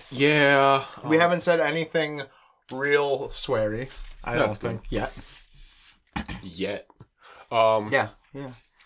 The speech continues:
Speaker 1: But yeah, no, they always, um,
Speaker 2: Keep it
Speaker 1: they
Speaker 2: P G.
Speaker 1: always, they always hook us up.
Speaker 2: Yeah, they do.
Speaker 1: I always notice whenever I
Speaker 2: Heck
Speaker 1: go
Speaker 2: yeah,
Speaker 1: there,
Speaker 2: they
Speaker 1: I get
Speaker 2: do.
Speaker 1: really, really good portions.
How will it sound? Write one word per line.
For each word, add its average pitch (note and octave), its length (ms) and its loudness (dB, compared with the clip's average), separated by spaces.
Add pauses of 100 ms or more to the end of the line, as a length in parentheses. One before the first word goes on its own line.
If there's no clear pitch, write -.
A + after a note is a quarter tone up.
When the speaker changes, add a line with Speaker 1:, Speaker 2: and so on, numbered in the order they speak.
(300)
Speaker 1:
But G#3+ 120 6
yeah, A3+ 60 6
no, G3+ 140 6
they F3 100 6
always, F3+ 300 4
um, G#2+ 420 2 (240)
Speaker 2:
Keep - 240 -4
it - 100 -12
Speaker 1:
they G3 120 -6
Speaker 2:
P F#3+ 40 -2
G. D#3 60 4
Speaker 1:
always, D3 360 4 (220)
they C#3+ 120 0
always C3 180 4
hook A2 160 -6
us G#2 140 -8
up. F#2+ 140 -6 (760)
Speaker 2:
Yeah, E3 180 6
they D3+ 60 4
do. C3+ 200 2 (800)
Speaker 1:
I A2+ 80 2
always A2+ 200 0
notice G#2 260 -2
whenever G#2+ 640 -4
I G#2 40 -4
Speaker 2:
Heck G2+ 80 -4
Speaker 1:
go G#2+ 120 -2
Speaker 2:
yeah, A2 60 2
Speaker 1:
there, G#2+ 120 2
Speaker 2:
they G#2 60 0
Speaker 1:
I G#2 40 0
get G#2 140 -2
Speaker 2:
do. G#2 60 -4
Speaker 1:
really, G#2 540 -2 (200)
really F#2 380 -12
good E2+ 220 -16
portions. - 720 -16